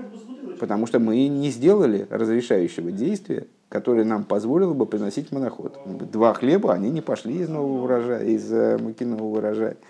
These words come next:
Мегошин макрив гивена минха фунаходыш, потому что минаходыш, мы уже принесли другую минху из этого с-, ходыша. Кол за меготниш гибрах диштей лехем из нитодер матер цу-, цубренген нохас минаходыш.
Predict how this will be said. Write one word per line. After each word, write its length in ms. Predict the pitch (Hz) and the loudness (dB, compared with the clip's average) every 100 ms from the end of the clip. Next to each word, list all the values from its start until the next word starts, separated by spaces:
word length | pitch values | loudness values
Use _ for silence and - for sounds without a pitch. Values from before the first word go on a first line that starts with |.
| - - - - - | -18 -16 -14 -16 -10
Мегошин 480 | - 107 143 170 143 | -2 4 4 4 4
макрив 300 | 131 151 151 | 4 2 2
гивена 340 | 131 135 143 | 4 4 2
минха 340 | 139 120 123 143 | 2 2 2 -2
фунаходыш, 640 | 160 165 160 - 262 143 | -2 -6 -4 -2 0 -2
потому 320 | 113 107 107 | -4 -2 -4
что 200 | 101 104 | 0 0
минаходыш, 600 | 110 131 139 - 208 190 | 2 2 0 0 0 0
мы 140 | 117 110 | 0 2
уже 140 | 107 | 0
принесли 340 | 107 123 120 143 | 0 -4 -2 0
другую 380 | 160 170 226 | 2 2 2
минху 320 | 220 190 - 139 | 2 0 0 -2
из 100 | 123 | -2
этого 220 | 113 113 | -4 -6
с-, 260 | 113 - - | -6 -12 -6
ходыша. 480 | - 113 101 - - - - _ - | 0 0 0 -12 -18 -20 -20 _ 2
Кол 340 | 170 214 233 | 8 8 8
за 140 | 175 | 4
меготниш 600 | 196 175 135 170 185 190 156 | 4 4 2 2 2 0 -2
гибрах 540 | 147 123 127 160 151 | -4 2 4 4 2
диштей 420 | 135 - 143 165 | -6 -6 0 2
лехем 600 | 151 127 165 - 214 220 - - - | 4 6 4 4 0 0 -4 -20 -2
из 340 | 123 143 127 | 2 4 4
нитодер 800 | 120 120 123 120 - 175 202 190 | 2 0 -2 -4 2 4 4 2
матер 500 | 143 127 175 180 180 | 0 2 2 0 -2
цу-, 200 | 160 127 | -2 -4
цубренген 560 | 117 120 120 165 170 127 | -2 -2 -2 -2 -2 -2
нохас 280 | 139 151 143 | -4 -4 -8
минаходыш. 600 | 151 170 165 143 113 | -4 -4 -2 0 0